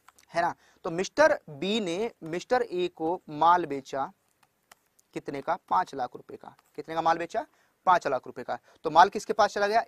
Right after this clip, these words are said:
ए के पास में। तो यहाँ पर, यहाँ पर जो मिस्टर बी है, मिस्टर बी को मिस्टर ए से क्या चाहिए? तो ये मांग रहा है ऐसे पैसे, मुझे पैसा दो। तो मिस्टर ए ने बोला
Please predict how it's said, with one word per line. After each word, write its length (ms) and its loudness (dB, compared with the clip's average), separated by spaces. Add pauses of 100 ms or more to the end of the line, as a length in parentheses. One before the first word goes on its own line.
ए 100 -2
के 120 -10
पास 260 -8
में। 140 -18 (360)
तो 80 0
यहाँ 400 8
पर, 360 6
यहाँ 380 2
पर 180 0
जो 160 -6
मिस्टर 360 -2
बी 300 -10
है, 200 -4 (180)
मिस्टर 240 -4
बी 140 -6
को 180 0 (120)
मिस्टर 260 -6
ए 100 4
से 120 -4
क्या 140 -2
चाहिए? 360 -8 (260)
तो 80 -8
ये 140 -4
मांग 200 0
रहा 100 0
है 60 0
ऐसे 140 -12
पैसे, 380 -6
मुझे 220 -10
पैसा 300 -4
दो। 260 -4 (600)
तो 80 2
मिस्टर 340 4
ए 180 2
ने 120 0
बोला 400 6